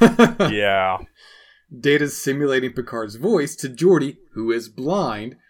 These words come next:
Speaker 1: so Geordi thinks they're getting out of there. And without an ethical program, Data thinks this is high comedy.
Speaker 2: That's so cruel.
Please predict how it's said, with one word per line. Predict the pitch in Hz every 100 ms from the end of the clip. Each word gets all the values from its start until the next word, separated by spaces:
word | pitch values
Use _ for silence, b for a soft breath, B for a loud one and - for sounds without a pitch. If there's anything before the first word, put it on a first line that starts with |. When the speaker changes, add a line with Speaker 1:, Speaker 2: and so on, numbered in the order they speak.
| b b -
Speaker 1:
so | - 123
Geordi | 113 117 120 120
thinks | 120 113
they're | - 98
getting | 95 95
out | 98 101
of | 85
there. | 85 85 _ _ _ _ _ _ _ _ _ _ _ _ _ _ _
And | 98 95 95 95 95 117
without | 104 110 104
an | 113
ethical | 110 - 110
program, | 101 92 95 92
Data | 95 104
thinks | 104 92 90
this | 98 -
is | -
high | 92 90
comedy. | 98 107 101 87 87 _ _ _ _ _ _ _ _ _ _ _ _ _ _ _ _ _ _ _ _ _ _ _ _ _ _ _ _ _ _ -
Speaker 2:
That's | 101 -
so | - 98
cruel. | - - 92 90